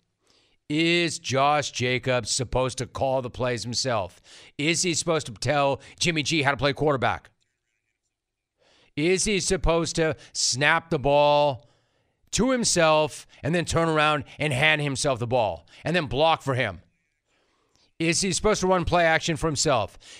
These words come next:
Is he supposed to pull like a guard and get out in front of him? Is he supposed to run play action and then throw it to himself downfield? The guy can't do everything.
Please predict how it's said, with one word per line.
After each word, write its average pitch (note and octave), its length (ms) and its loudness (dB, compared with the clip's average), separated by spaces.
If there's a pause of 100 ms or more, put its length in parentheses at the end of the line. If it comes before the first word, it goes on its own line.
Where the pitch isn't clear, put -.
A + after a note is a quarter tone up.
(140)
Is F3 280 0
he F3 280 0 (120)
supposed G3+ 680 2
to E3+ 500 2 (240)
pull E3 480 2
like D#3+ 220 0
a E3+ 80 0
guard C3+ 480 2 (180)
and D#3 100 -4
get E3+ 100 2
out F3+ 120 4
in D#3 60 -6
front D#3+ 220 2
of C3+ 60 0
him? G2 220 -6 (680)
Is F3+ 240 0
he A#3 140 0
supposed F3+ 600 0
to D3+ 260 0 (180)
run D#3 320 0
play E3+ 360 0
action B2+ 640 0 (500)
and D#3 160 -2
then E3+ 140 0
throw F3 320 0
it E3 80 -4
to F3 80 -2
himself D#3 300 -2
downfield? C#3 500 -2 (1900)
The - 100 -20
guy D#3+ 160 0
can't C#3 480 -4
do C3 220 -2
everything. A2 500 -4